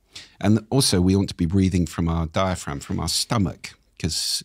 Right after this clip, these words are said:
you know, if you watch a baby breathing, it's their stomach that goes up and down, not, not the chest.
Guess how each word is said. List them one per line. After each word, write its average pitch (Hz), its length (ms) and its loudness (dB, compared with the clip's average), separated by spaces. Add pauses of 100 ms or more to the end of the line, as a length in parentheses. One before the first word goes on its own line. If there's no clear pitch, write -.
(140)
you - 100 -4
know, 82 100 0
if 82 80 -2
you 120 120 2
watch - 180 -2
a 90 60 -6
baby 104 320 2
breathing, 78 420 -2
it's - 160 -6
their 78 140 -4
stomach - 500 0
that - 140 -18
goes 69 200 -6
up 82 160 -6
and 76 120 -2
down, 65 200 -8
not, 95 220 -2 (680)
not - 120 -2
the - 80 -12
chest. - 560 -4